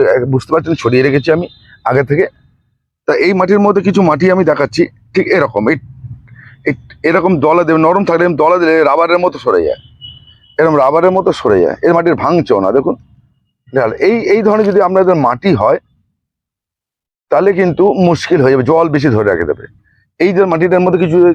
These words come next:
দু চারটে টুকরো পেয়েছি, এই রকম মাটি, এমন এটা ভাঙছে, ওটা ভাঙবে না। নরম থাকলে কি হবে তো, সাবানের মতো চাপ দেবেন,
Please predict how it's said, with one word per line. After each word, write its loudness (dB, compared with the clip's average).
দু -2
চারটে -2
টুকরো 2
পেয়েছি, -2
এই 2
রকম -2
মাটি, -2
এমন 2
এটা 0
ভাঙছে, -2
ওটা 0
ভাঙবে 0
না। 0
নরম 0
থাকলে 2
কি 0
হবে 2
তো, 2
সাবানের 0
মতো 0
চাপ -2
দেবেন, 0